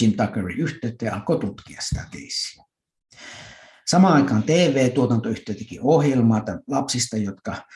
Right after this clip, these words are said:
näyttivät muistavan aikaisemman elämänsä, ja sitten tuotantoyhtiö vei Hollywoodin, ja, ja, tota, jossa tämä tunnisti sen ystävänsä Wild Bill Elliotin kodin,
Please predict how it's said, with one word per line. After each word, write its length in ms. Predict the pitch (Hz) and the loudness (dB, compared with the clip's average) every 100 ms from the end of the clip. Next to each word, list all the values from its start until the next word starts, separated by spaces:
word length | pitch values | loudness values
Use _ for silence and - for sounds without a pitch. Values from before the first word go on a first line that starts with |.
| - _ 131 | -20 _ 2
näyttivät 500 | 143 - 143 139 127 | 2 2 0 2 4
muistavan 480 | 127 120 - 120 | 2 2 -2 -4
aikaisemman 640 | 117 113 113 117 110 110 110 | -4 -4 -4 -4 -2 -4 -4
elämänsä, 560 | 107 107 98 104 101 | -6 -4 -4 -8 -8
ja 240 | 98 98 - _ _ _ | -8 -10 -12 _ _ _
sitten 280 | 120 117 120 | -10 -8 -2
tuotantoyhtiö 680 | 147 139 117 113 - 113 101 | 0 2 -2 -4 -8 -6 -4
vei 100 | 101 | -2
Hollywoodin, 680 | 123 151 127 110 110 107 | 2 4 4 4 0 0
ja, 160 | 107 107 - - - - _ - | -2 -4 -12 -20 -20 -20 _ -4
ja, 140 | 113 | -4
tota, 560 | - 110 - 107 - - _ _ _ _ 156 | -2 -6 -2 -4 -4 -14 _ _ _ _ 0
jossa 240 | 147 - | 0 0
tämä 160 | 127 117 | 0 2
tunnisti 460 | 175 160 120 117 | 4 4 4 2
sen 260 | 110 104 120 | 0 0 0
ystävänsä 460 | - 117 104 95 | -2 0 0 0
Wild 380 | 107 117 113 107 | 0 2 2 2
Bill 160 | 110 107 | 0 0
Elliotin 460 | 110 113 123 123 | 0 0 0 -2
kodin, 400 | 120 127 104 85 | 0 0 -2 -6